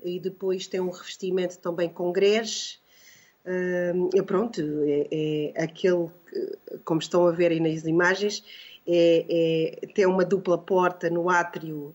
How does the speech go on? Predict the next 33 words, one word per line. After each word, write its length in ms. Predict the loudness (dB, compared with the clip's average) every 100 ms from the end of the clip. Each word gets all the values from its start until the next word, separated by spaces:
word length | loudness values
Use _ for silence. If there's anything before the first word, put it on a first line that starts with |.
| -10
eh, 100 | -6
na 160 | -4 -6
sua 240 | -6 -2
entrada, 800 | -2 2 2 2 0 -4 -6 -14 -16 -16 -18 -2
tem 180 | 0 0
as 80 | -2
suas 300 | -6 -6 -4
honres 360 | -4 -6 -14
todas, 320 | -6 -4 -4 -4
ladeadas 680 | -4 -4 -4 -4 -2 -6
pelas 280 | -6 -8 -8
suas 340 | -6 -6 -4 -4
onze 320 | -4 -6 -2
torres, 480 | 4 4 4 -4 -12 -16 -20 -20 -20 -20 -20 -8
eh, 320 | -2 2 2
tem 400 | 0 2 2 4
um 80 | 2
passeio 400 | 0 -2 0 0
de 60 | 0
ronda 600 | 0 2 2 2 -2 -2
com 140 | -4
mai-, 360 | -2 0 -2 0
mais 280 | 0 0 0
ou 60 |
menos 200 | 0 -2
quase 240 | -2 -4 -2
quatrocentos 840 | -6 -4 -6 -6 -14 -12 -12 -10 -8 -4
metros 600 | 2 2 2 -2 -8 -8 -6
à 120 | -6
volta 400 | -4 -2 -2 -2 -8 0
todo 440 | 2 2 0 -10
da 140 | -10 -12
sua 460 | -8 -6 -6 -8